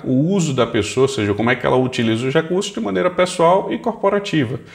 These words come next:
Pela fatura, as ligações feitas, serviços utilizados, você tem como avaliar também essa questão. E um ponto que, é, que eu conversei há alguns anos com o Leonardo Abraão,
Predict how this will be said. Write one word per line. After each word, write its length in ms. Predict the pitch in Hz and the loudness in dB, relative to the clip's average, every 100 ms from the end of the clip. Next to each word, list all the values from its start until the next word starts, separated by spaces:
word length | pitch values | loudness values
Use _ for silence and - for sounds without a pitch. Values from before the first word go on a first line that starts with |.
| - - _ | -20 -20 _
Pela 200 | - 98 | 0 2
fatura, 520 | 101 120 120 120 139 110 | 4 2 2 2 4 4
as 80 | |
ligações 480 | 107 113 107 117 113 | 2 -2 -2 -2 -4
feitas, 720 | - 101 127 123 - 101 101 - - - | -2 2 4 2 2 0 0 -10 -20 -6
serviços 500 | - 101 98 98 104 | 0 2 2 0 -2
utilizados, 560 | 98 147 147 151 190 | -2 -2 0 0 0
você 300 | 190 196 - | -2 -2 -2
tem 420 | 170 160 165 170 - - - | -2 0 0 -2 -8 -16 -10
como 320 | - 123 127 | -2 0 2
avaliar 800 | 127 117 123 120 110 107 113 - - - | 0 4 4 4 4 2 0 -6 -20 -4
também 400 | 143 110 98 101 - - - _ | 0 0 0 -2 -8 -20 -20 _
essa 440 | 107 101 - 117 | -2 -2 0 -2
questão. 440 | 113 143 - 82 82 - - - - - - - | 0 -2 -2 -4 -6 -10 -20 -20 -20 -20 -20 -4
E 380 | 185 226 233 - | 0 0 -2 -4
um 80 | 196 | -4
ponto 340 | 190 185 196 - | 0 2 2 0
que, 380 | 185 175 143 - | 0 2 2 2
é, 580 | 110 113 107 101 98 - - _ _ _ _ - | 2 4 4 4 0 -6 -18 _ _ _ _ -8
que 180 | 139 | 0
eu 140 | 139 151 | 2 2
conversei 640 | 151 143 139 - - 131 - - | 2 2 2 2 0 0 0 -4
há 80 | 110 | 2
alguns 420 | 107 104 113 98 | 2 4 2 2
anos 260 | 101 101 - | 0 -2 -4
com 260 | 104 104 | -2 0
o 60 | 101 | 2
Leonardo 520 | 107 113 127 156 151 | 2 4 0 0 -2
Abraão, 680 | 156 143 151 117 110 98 | -2 0 0 2 2 0